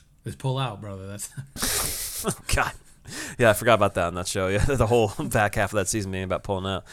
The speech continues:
Speaker 2: Um, but, I mean, Elizabeth is a little bit caught off guard 'cause George is so upset. And she's like, "I thought we were gonna have a private wedding." And, and George is like, "Well, a few friends are gonna be there. I mean, everyone we know, <laughs> uh,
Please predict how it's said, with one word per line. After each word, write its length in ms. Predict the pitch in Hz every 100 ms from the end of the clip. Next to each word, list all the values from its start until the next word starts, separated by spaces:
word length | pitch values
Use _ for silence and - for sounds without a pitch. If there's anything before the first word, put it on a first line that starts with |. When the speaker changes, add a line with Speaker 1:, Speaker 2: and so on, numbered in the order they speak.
| - - - -
Speaker 2:
Um, 460 | 107 101 95 92 - _ _ _ _ _ - -
but, 220 | 131 143
I 80 | 113
mean, 120 | 139
Elizabeth 280 | 151 - 196
is 80 | 113
a 60 |
little 120 | 120
bit 120 | 120 - -
caught 160 | 127
off 140 | 110 -
guard 200 | 147 127
'cause 140 | 107
George 240 | 92 131
is 80 | 131
so 140 | - 120
upset. 500 | - - 151 107 - - - - - _ _ _ _ _
And 440 | 113 113 107 98 - _ _
she's 180 | 110 165
like, 120 | 170
"I 20 | 147
thought 180 | 170
we 60 | 143
were 60 | 160
gonna 100 | 156
have 80 | 147
a 40 |
private 300 | 107 190 143
wedding." 320 | 98 92 90
And, 160 | 92 87
and 100 | 95
George 140 | 117
is 80 | 110
like, 80 | 104
"Well, 180 | 113 110
a 40 | -
few 340 | - 135 208
friends 340 | 247 208 107 95
are 60 |
gonna 220 | 95 101 90
be 160 | 92
there. 300 | 95 117 135
I 80 | -
mean, 380 | 110 107 101 95 - - - - - - _ _ - - -
everyone 540 | - 98 110 107 113 107
we 80 |
know, 420 | 101 151 151 117 127 123 - -
<laughs> 840 | 160 107 - - - - - -
uh, 320 | 107 95 90